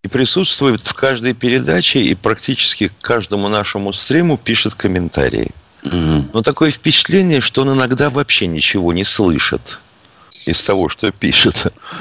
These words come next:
Speaker 2: Ну, ну.
Speaker 1: Девятнадцать процентов населения России, которые против войны на Украине, это всё предатели.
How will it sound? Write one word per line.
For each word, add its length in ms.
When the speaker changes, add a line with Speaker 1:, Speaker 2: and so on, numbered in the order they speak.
Speaker 2:
Ну, 200
ну. 140
Speaker 1:
Девятнадцать 680
процентов 600
населения 560
России, 460
которые 480
против 460
войны 320
на 140
Украине, 600
это 200
всё 220
предатели. 800